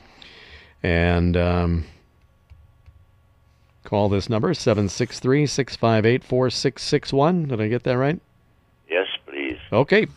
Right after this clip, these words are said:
Speaker 1: Thanks for the call.
Speaker 2: Yeah.
Speaker 1: Looking for a white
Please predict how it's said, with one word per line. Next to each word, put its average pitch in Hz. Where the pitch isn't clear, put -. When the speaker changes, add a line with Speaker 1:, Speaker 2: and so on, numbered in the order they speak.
Speaker 1:
Thanks 117
for 151
the 139
call. 107
Speaker 2:
Yeah. 85
Speaker 1:
Looking 95
for 98
a 87
white 92